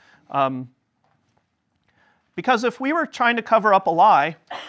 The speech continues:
you want to be as generic as possible. This is also another one of my favorite things about the Easter story. How many Marys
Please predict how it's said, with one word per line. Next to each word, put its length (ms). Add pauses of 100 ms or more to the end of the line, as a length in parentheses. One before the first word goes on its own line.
you 120
want 280
to 140
be 180
as 120
generic 460
as 80
possible. 640
This 160
is 140
also 320
another 260
one 120
of 40
my 140
favorite 400
things 260
about 240
the 160
Easter 300
story. 460 (1500)
How 120
many 180
Marys 800